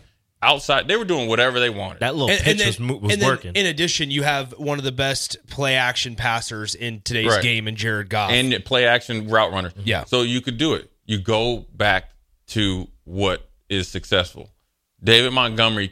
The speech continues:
Speaker 1: runs
Speaker 3: Mm-hmm.
Speaker 1: behind his pads. You have one of the better offensive lines in the league.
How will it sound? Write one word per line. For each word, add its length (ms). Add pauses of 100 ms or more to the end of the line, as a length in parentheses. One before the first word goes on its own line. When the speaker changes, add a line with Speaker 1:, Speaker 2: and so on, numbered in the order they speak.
Speaker 1:
runs 360
Speaker 3:
Mm-hmm. 60
Speaker 1:
behind 380
his 220
pads. 420 (380)
You 320
have 340
one 160
of 80
the 60
better 360
offensive 480
lines 320
in 120
the 60
league. 340